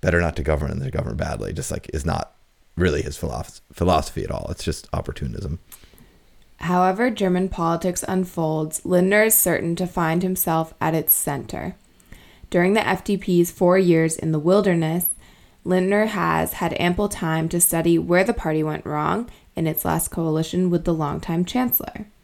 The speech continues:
Speaker 2: His conclusion, the Liberals put power before principle, allowing Merkel to back them against a wall on core issues like tax reform. It's a mistake he won't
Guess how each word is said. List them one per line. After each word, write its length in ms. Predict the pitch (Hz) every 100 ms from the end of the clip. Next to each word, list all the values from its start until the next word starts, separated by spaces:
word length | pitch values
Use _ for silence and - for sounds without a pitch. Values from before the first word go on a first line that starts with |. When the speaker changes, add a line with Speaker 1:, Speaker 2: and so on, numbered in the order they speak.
| - - - - -
Speaker 2:
His 240 | 262 254
conclusion, 680 | 247 196 185 160 175 240 339 - - -
the 140 | 180
Liberals 420 | 190 196 247 277
put 240 | - - -
power 500 | - 156 156 196 240
before 300 | 254 247 294
principle, 680 | 294 - 202 - - - - - - -
allowing 420 | 180 180 190 240
Merkel 320 | 202 165 170 175
to 100 | 180
back 360 | 170 156 -
them 240 | 196 202 -
against 440 | 180 170 175 -
a 80 | -
wall 380 | 185 160 151 151
on 140 | 170 170
core 340 | - 196 202
issues 500 | - 175 - 165 160
like 160 | 180 175
tax 440 | - 156 - -
reform. 480 | - 180 - - - - - - 170
It's 140 | 180
a 40 |
mistake 460 | 190 185 - 202 202
he 240 | - 175
won't 400 | 170 160 160 160